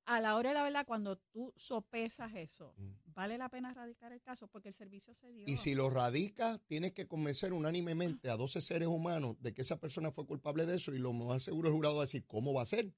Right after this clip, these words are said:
Speaker 2: Si
Speaker 1: Pero
Speaker 2: ese
Speaker 1: si
Speaker 2: hom-,
Speaker 1: dio el
Speaker 2: si no da ese
Speaker 1: servicio.
Speaker 2: servicio, la gente tiene este
Speaker 1: Exacto.
Speaker 2: problema".
Speaker 1: Oye, hay muchos alcaldes que te dicen, "Es mejor pedir perdón que pedir permiso",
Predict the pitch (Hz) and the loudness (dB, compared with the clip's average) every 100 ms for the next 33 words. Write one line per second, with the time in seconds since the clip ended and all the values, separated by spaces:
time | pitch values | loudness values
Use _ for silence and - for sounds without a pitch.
0 | _ 185 254 240 254 233 240 226 - - | _ 10 10 10 6 8 8 10 10 10
1 | 175 - 285 294 185 269 190 185 190 180 | 8 8 8 8 8 8 6 6 6 6
2 | 180 196 190 - 190 190 160 190 226 202 | 4 4 2 4 4 2 2 2 4 4
3 | 208 233 170 220 262 311 294 185 _ _ | 6 4 4 2 2 2 0 0 _ _
4 | _ _ - 226 226 202 202 233 - 277 | _ _ 0 2 2 -2 -8 -10 -8 -6
5 | 269 269 208 196 226 220 160 160 _ _ | -6 -8 -6 -4 -4 -6 -10 -14 _ _
6 | _ - 214 185 185 196 - 180 185 202 | _ -16 -10 -8 -8 -8 -10 -14 -18 -16
7 | 202 196 185 180 175 165 170 170 185 240 | -14 -14 -16 -14 -16 -14 -16 -14 -12 -12
8 | 202 185 170 170 208 226 254 - 190 | -12 -12 -12 -10 -10 -8 -8 -8 -12